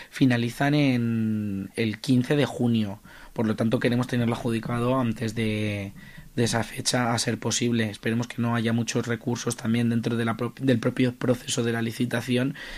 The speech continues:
que eso es lo que puede hacer que también que se alargue. Pero bueno, eh, confiamos en que los pliegos estarán, eh, bien hilados y, y bien sólidos para que no haya lugar tampoco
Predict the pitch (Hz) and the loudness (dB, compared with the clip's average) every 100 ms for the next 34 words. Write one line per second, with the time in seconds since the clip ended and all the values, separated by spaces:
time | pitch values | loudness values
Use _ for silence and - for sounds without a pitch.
0 | - - 131 113 127 120 - - - 127 | -12 0 2 2 4 2 2 -6 -2 2
1 | 127 123 113 127 101 123 117 117 117 113 | 2 0 2 2 2 -2 -2 0 0 -2
2 | 135 120 104 104 104 - - - - - | -2 -2 -2 -2 -4 -8 -16 -20 -20 -20
3 | - - - - 120 117 120 113 98 - | -20 -20 -10 2 4 6 6 4 2 -2
4 | 123 117 110 120 110 - 113 120 120 110 | 2 2 2 0 -4 -2 0 0 2 2
5 | 117 113 107 107 107 - 113 113 117 107 | 4 4 4 2 -2 -2 0 0 -2 -2
6 | 113 107 107 104 101 107 - - - - | 0 2 0 0 -4 -8 -14 -20 -12 -2
7 | 113 107 104 104 104 101 101 98 - - | 0 2 0 -2 -2 -4 -6 -8 -12 -4
8 | 110 113 110 104 113 123 143 190 - - | 2 4 4 4 4 6 6 6 2 0
9 | 110 104 101 95 92 117 107 104 101 104 | 0 0 -2 -4 -6 -4 -4 -4 -4 0
10 | 110 110 123 117 123 143 - 107 101 107 | 0 2 2 2 2 0 -2 -4 -2 -4
11 | 101 98 98 101 101 101 101 101 98 127 | -4 -6 -6 -6 -6 -4 -4 -6 -6 -6
12 | 117 120 110 113 104 101 | -4 -6 -4 -4 -4 -6